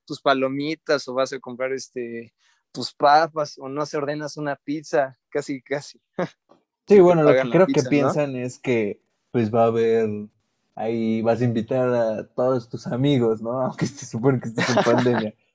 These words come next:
Speaker 2: Pero, o sea, eso es un
Speaker 1: Exacto.
Speaker 2: pensamiento irracional. Ahora vamos con otro contenido streaming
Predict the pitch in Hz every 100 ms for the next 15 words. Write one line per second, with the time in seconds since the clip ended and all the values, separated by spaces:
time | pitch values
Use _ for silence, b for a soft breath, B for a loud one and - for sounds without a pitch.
0 | _ 110 107 104 104 104 131 143 156 120
1 | 127 127 107 110 107 104 107 - - 85
2 | - - _ _ _ _ - - _ _
3 | _ _ 147 170 202 190 185 - 156 151
4 | 156 147 139 123 123 131 165 156 - 190
5 | 165 175